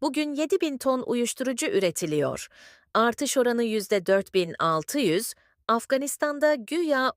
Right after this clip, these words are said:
Uyuşturucuyla Mücadele Bakanlığı var ama hükümetin, generallerin ve polis şeflerinin uyuşturucuya bulaştığını,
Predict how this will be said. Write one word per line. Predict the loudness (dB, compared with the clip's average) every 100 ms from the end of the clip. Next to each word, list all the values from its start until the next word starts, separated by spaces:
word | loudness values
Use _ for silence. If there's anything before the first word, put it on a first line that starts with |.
| -2
Uyuşturucuyla | -2 -2 -2 -2 -2 0 0 0
Mücadele | -2 -2 0 0 0 0 0
Bakanlığı | 0 -2 -2 0 -2 -2 0
var | 2 2 -2 _ _ -4
ama | 0 2 0 -2 _ _
hükümetin, | -6 -4 -4 -2 -4 0
generallerin | 0 0 0 2 2 0 -4 -2
ve | -2
polis | 0 -2 0 -2
şeflerinin | 0 0 0 0 0 -2 -4 -2
uyuşturucuya | -2 -2 -2 -2 -2 0 0
bulaştığını, | 2 0 -2 -2 0 2 0